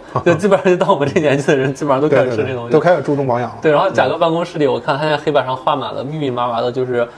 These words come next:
Speaker 2: 我们这行的创意的东西啊。
Speaker 1: 对，这是另外一，
Speaker 2: 别讲了，嗯。
Speaker 1: 对，另外一个项目的那个整个一个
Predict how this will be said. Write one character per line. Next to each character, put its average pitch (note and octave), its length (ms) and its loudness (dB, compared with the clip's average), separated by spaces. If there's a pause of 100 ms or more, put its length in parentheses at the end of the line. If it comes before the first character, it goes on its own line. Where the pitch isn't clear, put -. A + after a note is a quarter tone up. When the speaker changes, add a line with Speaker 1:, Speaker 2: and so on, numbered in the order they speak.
(180)
Speaker 2:
我 B2 100 -6
们 B2+ 220 -2
这 E3 160 2
行 A#2 160 -2
的 C3 100 2
创 C#3+ 320 0
意 C#3 60 2
的 B2 100 0
东 C#3+ 180 0
西 D3 160 -6
啊。 - 300 -8 (240)
Speaker 1:
对， D3+ 160 6
这 F3+ 140 2
是 D#3 360 2 (200)
另 F#3 280 4
外 F#3+ 220 4
一， D3 40 -2
Speaker 2:
别 D3+ 100 -4
讲 C3+ 180 -8
了， C3+ 80 -10
嗯。 - 160 -12
Speaker 1:
对， D3+ 160 0
另 D#3+ 140 0
外 D#3 160 0
一 C3+ 80 4
个 C#3+ 80 0
项 D3+ 180 -2
目 B2+ 80 -4
的 A2+ 100 -6
那 A#2 160 -4
个 G#2+ 240 -8
整 A2+ 140 -8
个 B2+ 160 -2
一 B2+ 80 0
个 B2+ 180 0